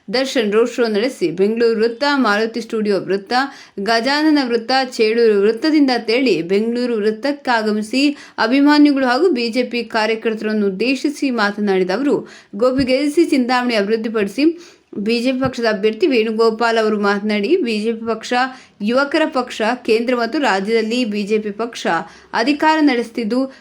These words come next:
ರಾಷ್ಟ್ರ ಜನತೆಗೆ ಒಳ್ಳೆಯ ಯೋಜನೆಗಳನ್ನು ಕೊಟ್ಟು ದೇಶ ಅಭಿವೃದ್ಧಿಗೆ ಹೆಚ್ಚು ಶ್ರಮ ಪಡ್ತಿರುವುದು ಬಿ ಜೆ ಪಿ ಪಕ್ಷ ಎಂದು ಹೇಳಿದರು.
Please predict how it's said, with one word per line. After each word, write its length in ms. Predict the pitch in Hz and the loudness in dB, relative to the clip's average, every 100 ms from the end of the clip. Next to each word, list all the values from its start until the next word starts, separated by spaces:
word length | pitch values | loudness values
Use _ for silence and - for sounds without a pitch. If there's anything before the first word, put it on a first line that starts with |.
| _ | _
ರಾಷ್ಟ್ರ 380 | - 220 254 262 | -2 -2 -2 -2
ಜನತೆಗೆ 600 | 220 208 202 285 240 165 | -2 -2 -2 -2 -2 -2
ಒಳ್ಳೆಯ 360 | 139 214 247 233 | -2 0 2 4
ಯೋಜನೆಗಳನ್ನು 680 | 220 226 277 294 320 302 | 2 2 2 4 4 4
ಕೊಟ್ಟು 600 | 311 233 226 262 269 - | 2 0 0 -4 -4 -2
ದೇಶ 220 | 202 214 220 | 0 2 0
ಅಭಿವೃದ್ಧಿಗೆ 420 | 190 208 220 226 | -2 -2 -2 -2
ಹೆಚ್ಚು 320 | 202 196 202 | 0 -2 -2
ಶ್ರಮ 260 | 294 269 262 | -2 0 -2
ಪಡ್ತಿರುವುದು 680 | 262 226 220 208 311 220 165 | -2 -4 -2 -2 0 0 -2
ಬಿ 200 | 185 185 | -4 -4
ಜೆ 160 | 202 | -4
ಪಿ 160 | 196 190 | -4 -4
ಪಕ್ಷ 340 | 214 233 - | -4 -6 -4
ಎಂದು 160 | 240 214 | -4 0
ಹೇಳಿದರು. 440 | 202 180 233 311 | 0 0 -2 -6